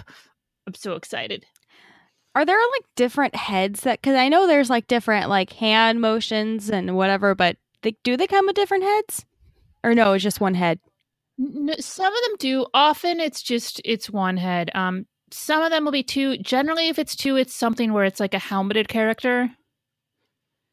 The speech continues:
Speaker 1: And then it'll be, like, you know, like, there, I believe some of the Anakin ones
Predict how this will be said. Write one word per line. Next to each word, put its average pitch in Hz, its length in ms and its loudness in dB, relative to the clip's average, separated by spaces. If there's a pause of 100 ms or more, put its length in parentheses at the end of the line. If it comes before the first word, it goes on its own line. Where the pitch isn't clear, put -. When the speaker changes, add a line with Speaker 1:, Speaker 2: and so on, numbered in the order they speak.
(720)
Speaker 1:
And 202 100 4
then 196 120 4
it'll 185 80 2
be, 185 160 2
like, 175 260 0
you 196 120 -2
know, 170 60 -8 (120)
like, 170 420 -2 (420)
there, 202 300 0
I - 140 0
believe 226 360 -2
some 240 220 2
of 226 60 2
the 196 480 2 (2250)
Anakin 208 480 2
ones 190 680 0